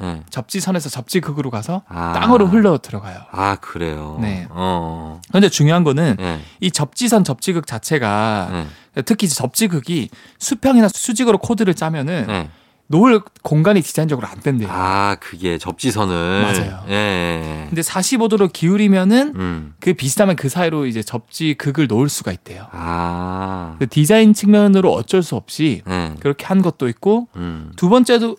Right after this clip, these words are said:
Speaker 2: 요즘에는 이 콘센트 자체가 기역자로 많이 나오거든요.
Speaker 1: 기역자로?
Speaker 2: 근데 그거를 수직으로 한 상태로 꽂으면은
Speaker 1: 음.
Speaker 2: 아래쪽에 꽂을 수가 없잖아요. 공간이 막아버리니까.
Speaker 1: 어,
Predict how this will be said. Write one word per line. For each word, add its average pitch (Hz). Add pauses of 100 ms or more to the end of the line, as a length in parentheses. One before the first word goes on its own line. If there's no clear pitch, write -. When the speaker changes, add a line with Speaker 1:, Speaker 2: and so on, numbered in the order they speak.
Speaker 2:
요즘에는 170
이 113
콘센트 220
자체가 131
기역자로 170
많이 101
나오거든요. 90
Speaker 1:
기역자로? 90 (140)
Speaker 2:
근데 -
그거를 208
수직으로 214
한 190
상태로 185
꽂으면은 208 (120)
Speaker 1:
음. 82 (140)
Speaker 2:
아래쪽에 233
꽂을 254
수가 190
없잖아요. 104
공간이 113
막아버리니까. 110 (580)
Speaker 1:
어, 110